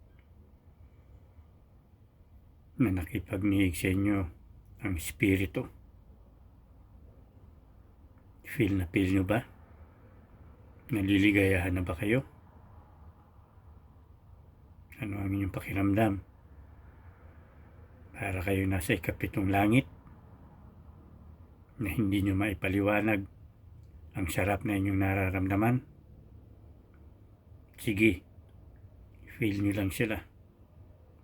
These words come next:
Makipagniig kayo sa Espiritu upang masatisfied ang inyong lust, mairaos nyo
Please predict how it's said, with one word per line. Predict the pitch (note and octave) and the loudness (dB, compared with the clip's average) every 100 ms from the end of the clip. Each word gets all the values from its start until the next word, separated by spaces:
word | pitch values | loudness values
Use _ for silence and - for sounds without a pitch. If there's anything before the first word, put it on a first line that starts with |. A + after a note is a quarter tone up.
| - | -16
Makipagniig | G2+ - G2 G2 G2+ A2+ G2 | -16 -6 -2 0 2 2 2
kayo | G2+ G#2 F#2+ - - - - - - - - - - - - | 0 0 -2 -10 -20 -20 -20 -20 -20 -20 -20 -20 -20 -20 -6
sa | |
Espiritu | B2+ - - G#2+ G2+ - D#3 - - - - - - - - - - - - - - - - - - - - - - - - - - - - - - - - - - - | -4 -4 0 2 2 -2 -8 -8 -16 -20 -20 -20 -20 -20 -20 -20 -20 -20 -20 -20 -20 -20 -20 -20 -20 -20 -20 -20 -20 -20 -20 -20 -20 -20 -20 -20 -20 -20 -20 -20 -20 -8
upang | A2 F#2+ - G2 F#2+ - - - - - - - - - | -6 -6 -6 -4 -4 -8 -18 -20 -20 -20 -20 -20 -16 -10
masatisfied | A2 - F#2+ - - - G#2 G2+ | -6 -4 -6 -6 -6 -2 0 0
ang | G2+ | 0
inyong | G2+ G2+ G2 | 0 0 2
lust, | A#2+ - - - - - - - - - - - - - - - - | 2 2 -6 -8 -16 -20 -20 -20 -20 -20 -20 -20 -20 -20 -20 -20 -8
mairaos | G#2+ G#2+ G2 F#2+ G#2 C#3 - | -6 -4 -2 -2 -2 -4 0
nyo | A2+ | 2